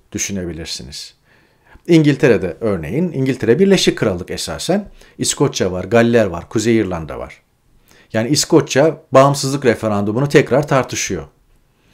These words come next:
Ha, şimdi İngiltere'de biri diyebilir, "Ya ne gerek var bölüp parçalanmaya?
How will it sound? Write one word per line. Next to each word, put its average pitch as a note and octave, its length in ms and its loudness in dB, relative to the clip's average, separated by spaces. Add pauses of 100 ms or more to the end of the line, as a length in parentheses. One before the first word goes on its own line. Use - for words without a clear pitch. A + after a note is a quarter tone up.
(240)
Ha, C3+ 140 2
şimdi D3+ 220 0
İngiltere'de D#3+ 520 6
biri F3+ 160 4
diyebilir, F3 320 8
"Ya C#3 120 4
ne B2 180 2
gerek F#3+ 320 6
var B2 200 2
bölüp A#2 260 0
parçalanmaya? G2 800 -2